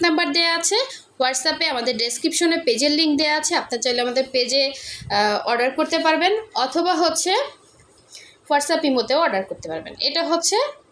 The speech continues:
সুন্দর একটা ফিরোজা কালার, দেখেন ফিরোজা কালারটা just অসাধারণ সুন্দর। কি সুন্দর হাতের কাজ দেখেন, সুই সুতা থেকে একটু একটু, একটু একটু করে পুরো ড্রেসটা করা।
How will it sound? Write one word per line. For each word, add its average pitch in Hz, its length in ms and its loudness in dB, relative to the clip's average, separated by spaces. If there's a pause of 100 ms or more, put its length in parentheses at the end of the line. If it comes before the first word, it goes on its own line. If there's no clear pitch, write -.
(300)
সুন্দর 359 340 2
একটা 320 220 0
ফিরোজা 330 500 0
কালার, 156 360 -8
দেখেন 175 280 -10
ফিরোজা 240 440 0
কালারটা - 440 -8 (880)
just - 400 -2
অসাধারণ 277 760 0
সুন্দর। 220 420 -6 (420)
কি 392 180 4
সুন্দর 320 480 4
হাতের 220 400 0
কাজ 139 160 -8 (100)
দেখেন, - 340 -12 (760)
সুই 339 360 2
সুতা 339 360 2
থেকে 320 400 -2
একটু 330 280 0
একটু, 339 300 2
একটু 320 260 2
একটু 339 220 2
করে 330 320 2 (420)
পুরো 370 300 4
ড্রেসটা 262 440 2
করা। 190 400 -2